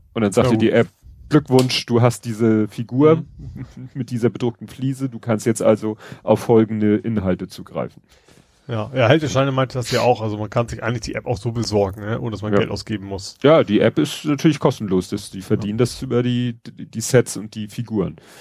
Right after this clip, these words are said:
Speaker 1: Da
Speaker 2: Ja.
Speaker 1: ist ei-, mittlerweile gibt's die Figuren auch einzeln zu kaufen,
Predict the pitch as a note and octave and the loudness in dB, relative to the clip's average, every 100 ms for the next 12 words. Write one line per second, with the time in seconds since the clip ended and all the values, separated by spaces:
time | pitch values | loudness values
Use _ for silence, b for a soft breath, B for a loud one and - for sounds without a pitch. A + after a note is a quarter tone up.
0 | B B - G#2+ G#2+ - B - - G#2+ | B B 2 4 4 0 B -20 0 2
1 | - - A#2+ B2 A#2+ G#2+ A#2+ C3+ B2+ - | 2 -4 -4 2 2 6 4 4 0 -6
2 | B2 - A#2 A#2 A#2+ G#2+ A2 A2 B2+ - | -10 -6 -4 0 2 2 0 0 0 0
3 | C#3 C#3 - - - C3 C#3 C#3+ C#3 C#3+ | -2 -2 -16 -14 -14 -2 4 4 2 -6
4 | C#3+ | -10